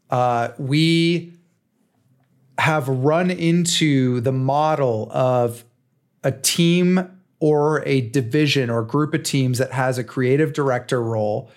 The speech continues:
So typically this is somebody in design or somebody who's actually a, a creative director by profession, maybe has some design and production experience combined, and also a producer that is either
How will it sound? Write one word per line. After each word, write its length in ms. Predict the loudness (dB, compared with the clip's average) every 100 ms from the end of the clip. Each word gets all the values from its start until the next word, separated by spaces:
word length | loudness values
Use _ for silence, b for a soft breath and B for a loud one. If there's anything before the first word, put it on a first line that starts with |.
| b b
So 320 | -6 -2 0 0
typically 380 | -2 0 0
this 180 | 0 -2
is 100 | -2
somebody 380 | -2 0 0 0
in 140 | -2
design 500 | -2 -2 -2 0 0
or 100 | 0
somebody 340 | 0 -2 -2 -2
who's 200 | 0 0
actually 360 | -2 -2 -2
a, 140 | -2 -6 b b b b _
a 60 | -8
creative 460 | -4 0 2 2 0
director 380 | -2 -2 -2 -4
by 280 | -2 -2
profession, 640 | -4 -4 -4 -2 -2 -2 -2
maybe 180 | -2 0
has 200 | -2 -2
some 120 | -4
design 520 | -4 -4 -2 -2 -2
and 260 | -2 -6 -6
production 720 | -6 -4 -4 -2 -2 -2 -4 -6
experience 720 | -10 -2 -2 0 -2 -6 -8 _
combined, 560 | -4 -2 0 0 -2 -4 B B B B -4
and 260 | -2 -2 -2
also 760 | -2 -2 0 0 2 0 -2 B B _
a 240 | 0 0
producer 800 | 0 -4 -4 0 2 2 2 0
that 180 | 0 0
is 200 | 0 0
either 600 | 0 0 2 2 0 -4